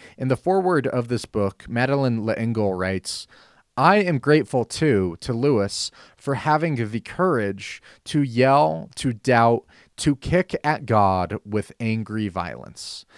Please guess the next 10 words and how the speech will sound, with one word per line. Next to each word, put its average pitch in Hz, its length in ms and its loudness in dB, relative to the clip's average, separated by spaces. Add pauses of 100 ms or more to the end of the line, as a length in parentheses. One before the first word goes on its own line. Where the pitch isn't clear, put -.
(160)
This 139 420 0
is 120 200 -4
a 113 100 2
part 123 360 -2
of 107 120 -6
healthy 131 460 -4
grief, 104 560 -4 (100)
not 113 340 2
often 101 640 -4
encouraged." 90 640 -12